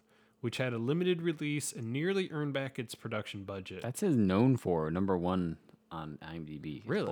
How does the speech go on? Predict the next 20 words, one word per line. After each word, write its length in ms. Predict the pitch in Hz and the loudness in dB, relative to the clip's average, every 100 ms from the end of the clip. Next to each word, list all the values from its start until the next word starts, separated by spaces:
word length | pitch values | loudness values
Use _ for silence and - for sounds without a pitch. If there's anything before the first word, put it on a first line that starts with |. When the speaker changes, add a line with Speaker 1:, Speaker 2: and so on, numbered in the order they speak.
| 76 | -4
Speaker 2:
Bulworth, 240 | - 110 - - | -8 -12 -14 -14
yeah. 160 | 131 110 _ _ _ _ | -14 -16 _ _ _ _
Speaker 1:
Well, 120 | 127 | -2
he 100 | 131 | 0
did 240 | 147 190 202 | 0 0 0
get 140 | 208 | 2
a 40 | 180 | 2
screenplay 840 | - - 180 285 302 151 120 110 | 0 -2 0 0 0 2 2 -2
Speaker 2:
It's 160 | 107 - | -8 -10
a 40 | |
mistake 140 | 95 123 | -2 -2
Speaker 1:
Oscar 240 | 180 - | 0 -2
Speaker 2:
there. 100 | 120 107 | 0 0
Speaker 1:
nomination 600 | 101 101 98 98 - 95 | -2 -4 -6 -10 -12 -14
for 140 | 95 95 | -12 -12
that. 220 | 95 98 | -10 -6
Speaker 2:
Oh, 240 | 190 180 | -4 0
well. 280 | 95 127 120 - _ _ _ _ _ _ _ _ _ _ _ _ _ | 2 2 0 -8 _ _ _ _ _ _ _ _ _ _ _ _ _
Speaker 1:
Still 320 | - - 147 | -18 -10 -8
weird. 260 | 101 90 | -8 -10